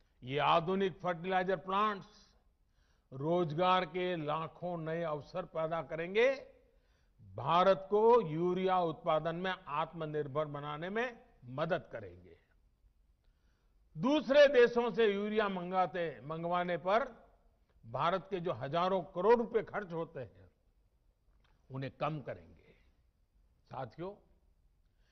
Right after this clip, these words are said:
इन खाद कारखानों को शुरू करने से इन लोगों को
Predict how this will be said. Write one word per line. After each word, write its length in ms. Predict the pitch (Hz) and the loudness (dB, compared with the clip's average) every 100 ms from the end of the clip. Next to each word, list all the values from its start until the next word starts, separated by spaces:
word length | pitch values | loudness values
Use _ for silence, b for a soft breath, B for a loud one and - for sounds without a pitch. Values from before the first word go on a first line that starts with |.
| _ - | _ -4
इन 200 | 208 240 | -2 0
खाद 540 | - - 220 302 320 - | -4 0 4 6 4 2
कारखानों 560 | 240 247 175 233 240 240 | 2 2 2 0 2 2
को 160 | 247 | 2
शुरू 280 | 208 214 233 | 0 0 -2
करने 400 | 226 208 202 202 | -2 -4 -2 -4
से 440 | 170 208 254 247 - _ _ _ _ _ _ _ _ _ _ _ - | -2 -4 -6 -10 -20 _ _ _ _ _ _ _ _ _ _ _ -4
इन 140 | 190 | -2
लोगों 440 | 180 180 175 196 | 0 0 0 0
को 220 | 202 233 | 0 -2